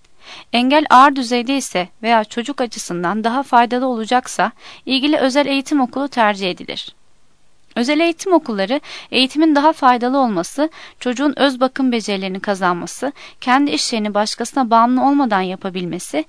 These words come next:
ve sahip olduğu özelliklerle hayatta bir yer edinmesine yardımcı olabilmek açısından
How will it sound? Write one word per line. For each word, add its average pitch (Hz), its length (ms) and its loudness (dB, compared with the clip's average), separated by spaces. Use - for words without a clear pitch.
ve 226 60 -4
sahip 254 460 2
olduğu 285 260 0
özelliklerle 254 720 0
hayatta 240 520 0
bir 254 120 0
yer 269 180 0
edinmesine 202 560 -6
yardımcı 214 540 -2
olabilmek 240 540 -2
açısından 220 600 -6